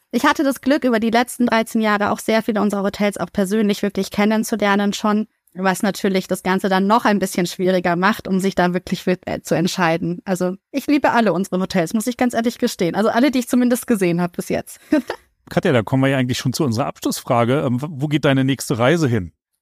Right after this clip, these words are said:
Speaker 1: Die geht nach Bodrum in der Tat. Ähm, wir haben da seit diesem Jahr ganz tolle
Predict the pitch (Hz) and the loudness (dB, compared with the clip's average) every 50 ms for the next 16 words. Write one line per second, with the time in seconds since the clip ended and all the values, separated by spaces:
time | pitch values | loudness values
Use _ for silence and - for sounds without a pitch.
0 | _ - 254 269 320 392 359 - - 254 262 269 269 - 254 233 233 - - - | _ -2 0 2 2 2 0 -2 0 0 0 0 0 0 0 0 0 -2 -4 -2
1 | - 262 - - - - 170 170 170 - - 185 - - 113 185 - - 196 190 | 0 0 0 -2 -4 -6 -4 -4 -4 -6 -6 -6 -6 -6 -6 -8 -6 -6 -4 0
2 | 202 247 294 - - - - 226 220 220 220 220 220 220 220 220 220 214 202 196 | 0 0 -2 -2 -8 -8 -4 -2 0 0 0 0 -2 -2 -4 -4 -2 0 0 0
3 | 190 190 220 214 233 269 269 277 269 247 - 214 208 214 226 240 247 233 - 208 | 0 0 0 2 2 2 2 0 0 0 0 -2 0 0 0 0 -2 -2 -2 0
4 | 208 220 233 240 - - - - 233 233 233 - 226 214 202 202 202 208 214 220 | 0 2 0 0 -4 -8 -8 -2 -2 0 0 0 0 -2 0 0 0 2 2 2
5 | 233 233 _ _ _ _ _ _ _ - 180 196 240 254 - - - - 220 226 | 0 -2 _ _ _ _ _ _ _ -2 0 0 0 0 -2 -6 -4 -2 0 0
6 | 233 226 220 - | 2 0 0 -2